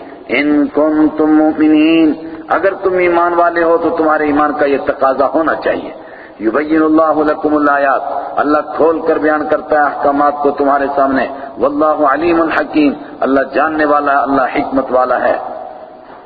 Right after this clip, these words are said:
ان عناصر کا تذکرہ کیا جا رہا ہے جو ایمان والوں کے ماحول میں گندی باتوں کو پھیلاتے ہیں اور گندا ماحول بناتے ہیں،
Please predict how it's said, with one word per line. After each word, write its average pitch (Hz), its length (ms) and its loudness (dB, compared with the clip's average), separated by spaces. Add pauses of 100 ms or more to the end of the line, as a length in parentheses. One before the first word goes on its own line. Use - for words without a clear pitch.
(1300)
ان 302 320 2 (720)
عناصر 151 520 2
کا - 100 2
تذکرہ 156 480 0 (100)
کیا 151 140 2
جا 143 200 2
رہا 139 300 2
ہے 131 160 0 (600)
جو 117 120 2
ایمان 135 360 2
والوں 143 360 2 (420)
کے 120 100 2
ماحول 135 400 2
میں 147 220 0 (520)
گندی 143 280 2
باتوں 139 380 2
کو 139 140 0
پھیلاتے 135 540 0
ہیں 123 180 -2 (320)
اور 98 100 -2
گندا 139 400 0
ماحول 143 320 2
بناتے 139 480 0
ہیں، 123 160 -2